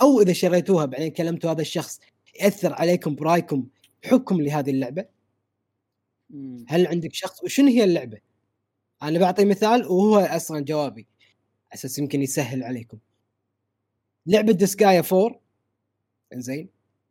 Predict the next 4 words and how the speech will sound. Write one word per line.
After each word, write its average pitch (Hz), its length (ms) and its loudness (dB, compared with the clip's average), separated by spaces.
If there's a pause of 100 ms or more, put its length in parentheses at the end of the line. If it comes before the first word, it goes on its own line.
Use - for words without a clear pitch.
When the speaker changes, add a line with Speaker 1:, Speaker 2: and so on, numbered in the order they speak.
(200)
Speaker 1:
شريتها 254 580 0
بناء 202 400 -2
على، 180 420 -2 (1000)
آه، - 200 -20